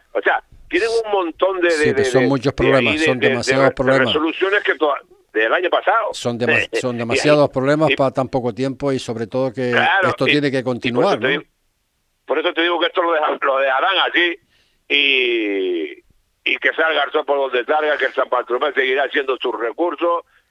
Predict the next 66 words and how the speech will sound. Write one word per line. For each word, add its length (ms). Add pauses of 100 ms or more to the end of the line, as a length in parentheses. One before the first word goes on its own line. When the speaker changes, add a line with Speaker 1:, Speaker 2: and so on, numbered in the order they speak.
(160)
Speaker 1:
para 180
que 60
le 60
devuelvan 320
los 140
seis, 220
pero 180
esto 160
yo 120
creo 200
que 120
no, 600
no 160
van 160
a, 220 (380)
no 100
van 100
a 80
llegar 240
a 80
ningún 340
lado. 180 (120)
Speaker 2:
Yo 320
tal 240
Speaker 1:
Digo, 100
Speaker 2:
y 40
Speaker 1:
porque 180
ya 60
están 120
las 80
competiciones 540
terminadas 600
y, 20
y 60
Speaker 2:
Sí, 200
Speaker 1:
esto 160
hay 80
Speaker 2:
pero 0 (120)
Speaker 1:
que 60
terminarlo 460
en 80
playoff 320
ya 160
pronto. 300
Speaker 2:
Sí, 280
pero, 360
sí, 180
pero 220
lo, 260
lo 160
dan 180
por 160
terminado, 640
eh, 600
lo 60
dan 220
por 120
terminado 560
y, 40
y, 40
y, 1040
y, 120
y 60
qui-, 240
¿quién 160
jugaría 420